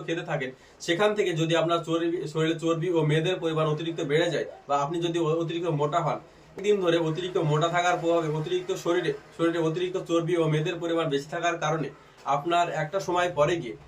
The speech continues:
আপনার কিডনি ভারসাম্য হারাতে পারে। তাই আমরা চেষ্টা করব সারাদিনে পর্যাপ্ত পরিমাণে জল খাওয়ার চেষ্টা করব। যদি কারো প্রেশার বেশি থাকে, তাহলে সেটা নিয়ন্ত্রণে রাখার চেষ্টা করব ডাক্তারবাবুর পরামর্শ নিয়ে।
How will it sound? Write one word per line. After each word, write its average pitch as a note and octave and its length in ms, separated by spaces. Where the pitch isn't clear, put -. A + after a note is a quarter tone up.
আপনার D#3 340
কিডনি E3 400
ভারসাম্য D3 480
হারাতে C#3 360
পারে। A2+ 140
তাই F3 180
আমরা F3 220
চেষ্টা F3 280
করব F3 300
সারাদিনে D#3+ 580
পর্যাপ্ত E3+ 440
পরিমাণে E3+ 380
জল E3 220
খাওয়ার E3+ 220
চেষ্টা D#3+ 280
করব। E3+ 260
যদি E3+ 240
কারো E3+ 220
প্রেশার E3 400
বেশি D#3 260
থাকে, E3 260
তাহলে D#3+ 240
সেটা D#3+ 260
নিয়ন্ত্রণে D#3 420
রাখার D#3+ 260
চেষ্টা E3 280
করব E3 180
ডাক্তারবাবুর D#3 540
পরামর্শ D3 440
নিয়ে। D#3 200